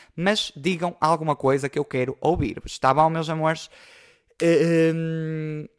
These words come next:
é isso, esqueci-me. Quem tá no Spotify manda por, pode mandar por D M no meu Instagram. Por isso,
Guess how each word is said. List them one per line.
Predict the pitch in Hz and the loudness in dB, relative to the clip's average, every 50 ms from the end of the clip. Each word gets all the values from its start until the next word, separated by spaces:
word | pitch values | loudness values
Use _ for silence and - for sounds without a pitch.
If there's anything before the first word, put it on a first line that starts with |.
| _ - | _ 0
é | 151 165 | 2 2
isso, | 143 117 - - | 2 2 -2 -6
esqueci-me. | - - 156 - - 131 | -2 -2 -2 -2 -4 -6
Quem | - 147 | -6 -4
tá | 131 170 | -4 -4
no | 160 160 | -6 -6
Spotify | - - 160 156 - 170 170 | -6 -6 -6 -4 -4 -4 -4
manda | 175 165 160 156 | -4 -4 -6 -4
por, | - - 165 | -2 -2 -4
pode | - _ - - 147 147 139 135 139 139 123 | -4 _ -2 0 0 0 0 -2 -6 -6 -4
mandar | 151 151 147 147 147 | -4 -4 -4 -4 -4
por | - 151 | -4 -4
D | 147 160 156 | -4 -4 -4
M | 143 139 139 143 | -4 -4 -6 -6
no | 147 | -8
meu | 143 143 | -8 -8
Instagram. | 143 139 - 170 185 196 156 127 120 117 | -8 -8 -8 -6 -2 0 0 0 -2 -4
Por | 110 - - 208 202 | -2 0 2 2 4
isso, | 196 180 180 175 - - - - 196 202 233 320 | 4 2 2 0 -2 -4 -2 0 2 2 2 2